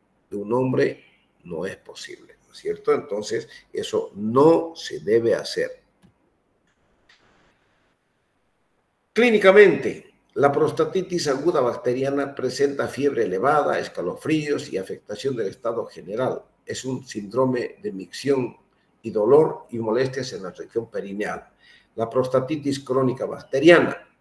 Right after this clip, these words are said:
presenta molestias en pelvis o región perineal, hay disuria, bacteriuria o puede ser asintomática. La prostatitis crónica no bacteriana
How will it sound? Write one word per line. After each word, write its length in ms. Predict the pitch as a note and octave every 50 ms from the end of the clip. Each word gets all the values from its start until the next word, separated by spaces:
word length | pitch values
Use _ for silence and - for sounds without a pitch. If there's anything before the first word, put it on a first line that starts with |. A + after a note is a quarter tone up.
| _ _ _
presenta 440 | - G#2+ G#2 - C3+ C#3 C3+ - G2
molestias 720 | F2+ E2+ F2+ G2+ A#2+ D3+ E3 D3 - - - - - -
en 140 | F#2 -
pelvis 440 | - - - C#3+ D3 C#3 C3+ B2+ C3 F#2
o 60 | F2+
región 360 | - F#2 E2+ - A#2 B2+ B2+
perineal, 580 | C3 B2 A#2+ C3+ C3+ C3+ D3+ E3 F3+ F3 F3 - - - - - _ -
hay 160 | A#2+ B2+ B2
disuria, 760 | F#2 F#2 - - - D3+ E3+ F3 D#3 E3 D#3+ D3+ - - - -
bacteriuria 840 | - - - - - G#2 G#2+ B2 C#3+ D#3 D#3 C#3+ D#3 D#3 D#3 - - - _ _ _ _ _ _ _ _ _ _ _
o 160 | - C#3 C3+
puede 220 | - C#3 C3+ C3 A#2
ser 180 | - B2 A2+
asintomática. 960 | A2+ A2 - - G#2+ F#2+ - A2 G#2 F#2+ D2+ D2 - - _ _ _ - _ _ _ - - - - _ _
La 160 | - A2 B2 B2+
prostatitis 680 | B2+ C3 - - C#3 C3+ C3 E3 E3+ - C#3+ C#3 C3+
crónica 580 | - - C#3+ C#3+ D3 C#3+ C3 C3+ - F#2 - -
no 380 | - G2 A#2 B2+ D3+ F#3+ A3+ G#3+
bacteriana 920 | G#3 F#3+ - - - - D3+ C#3 C3 C3+ C#3 C3 B2+ C3 C#3 - - -